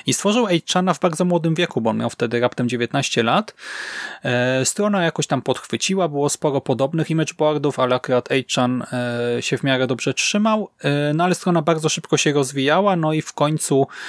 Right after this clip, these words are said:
e, Fredrik nie był w stanie samodzielnie jej kontrolować, no brakowało mu też infrastruktury po prostu i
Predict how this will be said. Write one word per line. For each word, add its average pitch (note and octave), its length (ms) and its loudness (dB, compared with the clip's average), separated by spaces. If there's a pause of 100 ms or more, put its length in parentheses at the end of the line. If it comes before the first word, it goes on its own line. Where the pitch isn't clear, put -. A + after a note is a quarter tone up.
(360)
e, B2 760 0
Fredrik C3 540 -2
nie C3 120 2
był B2+ 140 0
w - 100 -6
stanie A#2+ 360 2
samodzielnie A#2+ 640 0
jej A2 120 0
kontrolować, A#2+ 640 0
no C3 60 2
brakowało A#2+ 340 0
mu A#2 100 -4
też A#2 220 -2
infrastruktury B2+ 720 -2
po D#3+ 120 0
prostu D3 440 -2
i C3 340 -4